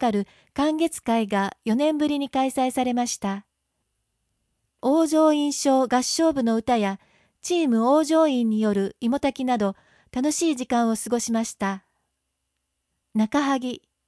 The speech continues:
今年度の中萩校区防災訓練では、トイレカーの見学と、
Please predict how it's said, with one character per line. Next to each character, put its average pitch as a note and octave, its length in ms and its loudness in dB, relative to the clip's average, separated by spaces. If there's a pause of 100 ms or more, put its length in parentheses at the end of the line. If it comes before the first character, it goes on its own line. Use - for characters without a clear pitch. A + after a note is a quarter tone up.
(1040)
今 D#4+ 280 2
年 D#4 240 2
度 A3 120 0
の G3+ 200 0 (220)
中 A#3+ 240 0
萩 D#4+ 240 0
校 D4+ 300 2
区 G3+ 320 -2
防 C4+ 180 2
災 D#4+ 260 0
訓 D#4 280 -2
練 A3+ 240 -2
で A3+ 100 0
は、 G3+ 220 -2 (500)
ト D4+ 160 4
イ E4+ 60 2
レ E4 120 0
カ B3+ 240 0
ー - 40 0
の A3 100 0
見 C4 260 -2
学 B3+ 280 -4
と、 A3+ 300 -4